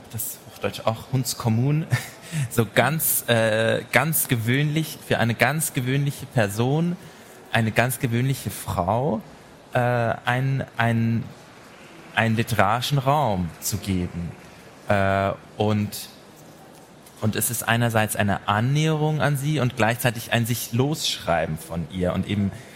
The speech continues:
was du auch schon gesagt hast, dieses Mehr, dass das, ähm, ich denk, wenn wir aufwachsen, sind wir so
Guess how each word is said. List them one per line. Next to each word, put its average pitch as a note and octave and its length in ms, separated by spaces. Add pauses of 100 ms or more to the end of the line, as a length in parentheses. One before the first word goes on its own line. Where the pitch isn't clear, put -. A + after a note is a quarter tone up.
(160)
was - 180
du - 80
auch A2 80
schon A2+ 200
gesagt A#2+ 360
hast, G2+ 180
dieses G2+ 280 (840)
Mehr, G#2 580 (120)
dass - 200
das, - 380
ähm, G2+ 580 (160)
ich - 120
denk, G#2+ 220
wenn G#2+ 160
wir G#2 220
aufwachsen, A#2 840 (1600)
sind A#2+ 300
wir A#2 200
so C3 460